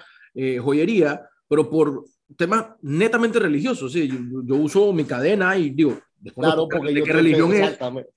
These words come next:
Speaker 1: desconozco de qué religión es, pero él dice, "Yo uso mi cadena por un motivo muy personal, muy familiar, muy religioso". Eh,
Speaker 2: Claro.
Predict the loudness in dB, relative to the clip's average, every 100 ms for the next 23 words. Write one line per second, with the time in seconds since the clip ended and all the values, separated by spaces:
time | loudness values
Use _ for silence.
0 | -10 -4 -2 0 0 0 2 2 0 0
1 | 2 2 2 0 0 -2 -2 -2 -2 -2
2 | -2 0 0 2 2 2 -2 -2 -2 -2
3 | -2 -2 -2 -2 -2 -2 -2 0 -2 -2
4 | -10 _ _ _ -6 -4 -2 -2 -2 -4